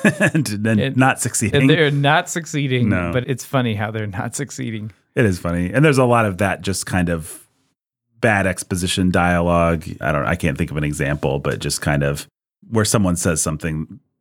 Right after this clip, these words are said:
Speaker 1: they would never say just because the audience needs to, "Why, Ben, you know we do a podcast. It's called Sanity at the Movies.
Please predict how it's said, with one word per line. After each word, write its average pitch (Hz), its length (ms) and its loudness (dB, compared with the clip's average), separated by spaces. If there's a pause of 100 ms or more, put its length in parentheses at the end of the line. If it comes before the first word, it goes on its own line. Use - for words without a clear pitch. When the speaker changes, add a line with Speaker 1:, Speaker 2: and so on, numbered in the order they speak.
Speaker 1:
they 123 140 2
would 104 180 2
never 107 240 4
say 87 420 0 (160)
just 98 240 -6
because 82 240 -6
the 71 100 -6
audience 76 500 -4
needs 80 260 -6
to, 76 280 -6 (420)
"Why, 180 120 0
Ben, 247 260 4
you 302 100 4
know 175 160 0
we 104 140 -4
do 98 180 -4
a 92 60 -12
podcast. 226 720 -4 (300)
It's 247 160 -2
called 254 260 0
Sanity 269 400 0
at 277 100 -2
the 302 80 -4
Movies. 262 680 -2